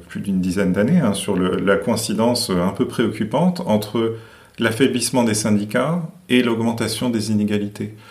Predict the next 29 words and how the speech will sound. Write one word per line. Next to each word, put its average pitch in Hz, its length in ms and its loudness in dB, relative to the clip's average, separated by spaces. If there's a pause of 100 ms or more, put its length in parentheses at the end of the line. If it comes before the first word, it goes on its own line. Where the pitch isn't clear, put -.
(120)
C'est-à-dire 104 380 -2
qu'on 101 160 2
voit 117 500 2
que, 101 440 0
en 101 140 -2
gros, 110 220 2
les, 104 200 2
les, 98 240 0
les 95 200 0
gains 120 200 2
de 120 60 0
productivité, 104 920 -2 (400)
à 95 80 -4
partir 104 260 -4
de 98 60 2
la 92 80 2
fin 131 200 2
des 113 140 0
années 104 140 4
soixante, 135 540 -2
cessent - 640 0
de 104 120 -2
bénéficier 107 720 2
aux 101 100 -4
salariés. 101 500 -2
C'est-à-dire 92 240 -4
les 80 60 -4
salaires 101 340 4
stagnent, 113 480 0